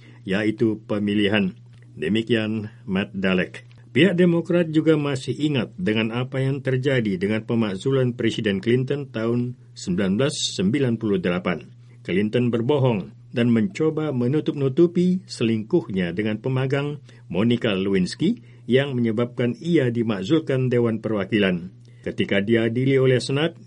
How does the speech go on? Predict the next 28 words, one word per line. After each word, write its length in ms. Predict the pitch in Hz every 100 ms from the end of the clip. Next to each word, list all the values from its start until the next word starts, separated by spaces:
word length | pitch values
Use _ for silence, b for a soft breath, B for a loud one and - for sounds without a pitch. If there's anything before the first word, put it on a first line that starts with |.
| -
ia 240 | 107 117
dibebaskan 720 | 117 113 113 117 110 - 113 101
dari 160 | 98
tuduhan 640 | 92 92 131 151 170 202 B B
dan 320 | B - -
tetap 320 | 120 - 123 - -
memegang 560 | 107 107 104 104 101 98
jabatan. 560 | 92 90 92 95 - - - B B
Partai 400 | - 147 202 214
Republik 480 | 180 165 147 170 170
kehilangan 400 | 131 147 147 143 127
lima 320 | 139 143 139
kursi 480 | 131 135 - 92 80
dalam 240 | 104 104
pemilihan 480 | 104 113 117 127 127
tahun 320 | 127 127 143
sembilan 400 | 139 135 127 123 120
puluh 160 | 110 104
delapan 480 | 95 80 87 180 214 B B B
yang 180 | 104 120
tidak 240 | 151 147 147
lain 240 | 156 170
adalah 400 | 135 135 143 175
pantulan 720 | - 113 120 120 139 131 135
politis 720 | 135 117 - 165 185 - - -
atas 400 | 107 98 139 143
pemakzulan 680 | - 120 98 92 170 156 127
itu, 240 | 104 104